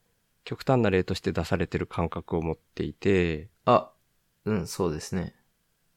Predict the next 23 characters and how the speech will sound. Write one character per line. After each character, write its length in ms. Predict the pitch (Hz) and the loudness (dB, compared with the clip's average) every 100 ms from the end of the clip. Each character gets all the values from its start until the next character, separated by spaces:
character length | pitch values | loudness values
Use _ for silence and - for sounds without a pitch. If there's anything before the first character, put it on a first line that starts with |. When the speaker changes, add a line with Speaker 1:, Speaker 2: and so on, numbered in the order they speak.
| _ _ _ | _ _ _
Speaker 1:
自 100 | 147 | -2
分 200 | 165 202 | 2 4
が 160 | 202 190 | 4 4
言 100 | 185 | 4
っ 40 | |
て 220 | - - | 2 2
る 120 | 180 175 | 4 6
の 100 | 147 | 4
は 140 | 147 | 4
選 300 | - 220 - | 6 6 4
択 340 | - 220 202 | 0 2 4
で 180 | 156 147 | 4 2
き 140 | 202 190 | 4 4
る 200 | 135 - - | 4 0 -4
こ 100 | - | 0
と 240 | - - _ _ _ _ _ _ _ _ _ _ _ _ _ 131 | 2 0 _ _ _ _ _ _ _ _ _ _ _ _ _ -2
の 80 | |
話 320 | 110 98 80 87 | 4 4 2 -2
な 80 | |
の 80 | 71 | -4
ね。 200 | 92 156 _ _ _ _ _ _ _ _ _ _ _ _ _ _ - | -4 -4 _ _ _ _ _ _ _ _ _ _ _ _ _ _ -4
Speaker 2:
う 60 | 101 | -2
ん。 200 | 80 | -4